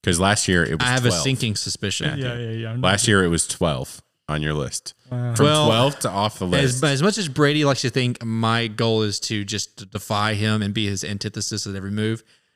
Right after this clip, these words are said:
Speaker 2: I, I think Brady and I have a lot of similar tastes. And when Brady doesn't feel or enjoy a game, that does affect my enjoyment of it as well.
Speaker 1: I'd
Speaker 2: So
Speaker 1: agree with that too.
Speaker 2: that, uh, that,
Speaker 3: No.
Speaker 2: that did sour a little bit, but I, I, because what I just said, I mean,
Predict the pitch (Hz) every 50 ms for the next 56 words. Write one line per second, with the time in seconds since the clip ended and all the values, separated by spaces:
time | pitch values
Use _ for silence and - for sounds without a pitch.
0 | _ _ _ _ _ - 110 117 - - 113 107 113 120 113 135 123 107 - 113
1 | 107 117 113 110 107 107 104 101 101 104 104 101 - 113 110 104 98 127 123 120
2 | - - 131 127 123 123 120 113 127 131 131 131 127 123 127 117 117 120 107 -
3 | _ _ _ _ _ _ - - 127 127 127 123 120 117 110 107 104 104 101 110
4 | 113 110 107 107 104 107 107 104 101 107 _ - - 98 107 101 98 104 95 -
5 | - 110 107 98 - - 104 101 98 98 98 98 98 _ _ _ _ _ _ _
6 | - 113 104 - 107 101 104 101 98 98 92 - 98 101 101 101 120 147 131 101
7 | 98 95 95 90 82 - - - 90 92 90 - 117 113 110 110 104 101 98 95
8 | - - - - - 123 120 - 123 120 127 127 120 131 120 110 - - 127 117
9 | 113 117 120 120 123 123 117 117 120 123 123 120 120 135 135 - 127 113 123 131
10 | 143 160 151 - _ _ - 123 127 131 123 - _ - - _ _ _ _ _
11 | _ _ _ _ _ _ _ _ _ _ _ _ _ _ _ _ _ - 151 135
12 | 139 151 139 127 127 147 151 143 143 131 - 127 110 110 113 113 113 107 107 101